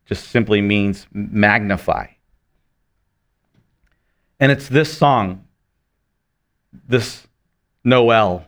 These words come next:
that Mary sings. And, and she sings forth, as I read earlier, she says, "My soul magnifies the Lord, and my spirit has rejoiced in God my Savior.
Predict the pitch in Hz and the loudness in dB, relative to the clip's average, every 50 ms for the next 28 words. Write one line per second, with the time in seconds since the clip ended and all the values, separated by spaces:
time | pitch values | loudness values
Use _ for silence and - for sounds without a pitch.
0 | _ _ _ _ _ _ - 104 98 85 104 107 107 107 110 104 98 - - 113 | _ _ _ _ _ _ -2 -2 0 0 2 0 2 2 2 0 -4 -6 -4 -2
1 | 107 101 98 95 90 82 92 92 92 92 95 - _ _ _ _ _ _ _ _ | -2 0 0 -2 -4 -4 -2 -2 -2 -2 -4 -8 _ _ _ _ _ _ _ _
2 | _ _ _ _ _ _ _ _ _ _ _ _ _ _ _ _ _ _ - 117 | _ _ _ _ _ _ _ _ _ _ _ _ _ _ _ _ _ _ -2 0
3 | 117 107 - - - - - 147 139 135 131 131 - _ _ _ - - - 175 | 0 0 -2 -6 -8 0 2 2 4 2 0 -2 -8 _ _ _ -12 -2 2 2
4 | 175 180 175 175 - - 160 160 160 156 151 - 139 127 110 131 127 127 127 127 | 4 4 2 -2 -2 0 2 4 4 2 2 0 -2 0 2 2 2 2 0 -2
5 | 131 143 139 139 135 139 139 143 147 143 131 - - 127 117 - 135 123 117 127 | 0 2 4 4 4 4 4 4 2 2 0 -2 -6 -8 0 0 0 2 4 2
6 | 127 127 127 - - 165 151 143 135 131 127 131 135 160 175 185 180 180 - - | 2 2 2 0 0 0 2 2 2 4 4 4 4 4 4 2 2 0 2 2
7 | 160 151 156 160 151 156 - 156 143 120 95 87 82 80 78 - - _ _ _ | 2 4 4 2 0 -2 -2 -2 -2 -2 0 -4 -6 -6 -8 -12 -16 _ _ _
8 | _ _ _ _ _ _ _ _ _ _ _ _ _ _ _ _ _ _ _ _ | _ _ _ _ _ _ _ _ _ _ _ _ _ _ _ _ _ _ _ _
9 | _ - - 143 147 139 139 139 - - - - - 160 165 175 180 180 180 175 | _ -2 0 2 2 2 0 -2 -6 -12 -12 -2 2 4 4 6 6 4 2 2
10 | 151 165 175 160 123 113 131 131 131 131 135 135 - 135 123 117 98 110 107 107 | 4 4 2 2 2 2 2 4 4 2 0 -2 -2 -2 0 2 2 4 4 4
11 | 113 110 113 117 127 131 - - - 82 82 82 - _ - - | 2 2 0 -2 -4 -4 -8 -8 -10 -10 -10 -10 -16 _ -20 -20